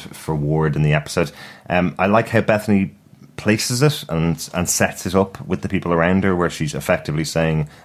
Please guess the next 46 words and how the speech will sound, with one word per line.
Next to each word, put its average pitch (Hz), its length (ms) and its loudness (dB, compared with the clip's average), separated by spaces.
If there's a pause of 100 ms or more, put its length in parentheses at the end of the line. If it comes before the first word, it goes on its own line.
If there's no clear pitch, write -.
(100)
"There's 82 180 0
an 82 100 0
addict, 85 460 -2
I 80 80 -2
got 76 160 0
involved 82 440 2
with 95 140 -2
him, 98 220 2 (240)
shouldn't 85 300 0
have 78 80 0
done 80 220 2
that, 73 260 0 (120)
really 80 200 -2
bad 73 200 2
idea. 76 440 0 (760)
He's 87 220 -2
still 85 220 0
an 76 60 2
addict, 78 420 -2 (500)
and 80 140 0
I'm 80 100 2
still 80 240 -2
involved 78 400 2
with 76 100 -4
him, 73 120 2 (120)
and 76 200 -2
I'm 73 100 0
pregnant 78 380 -2
by 69 160 0
him." 67 140 -6 (440)
Um, 78 320 0
it's 95 180 -4
effectively 107 480 0
saying 92 260 2
that, 85 220 -2
that 85 160 -6
Bethany 98 300 0
has 98 400 0 (480)
gone 92 460 2
to - 220 -6
that 78 280 -4
pub 85 340 0
or 76 120 -2
that 76 260 -2
bar 82 300 4
that 71 220 -4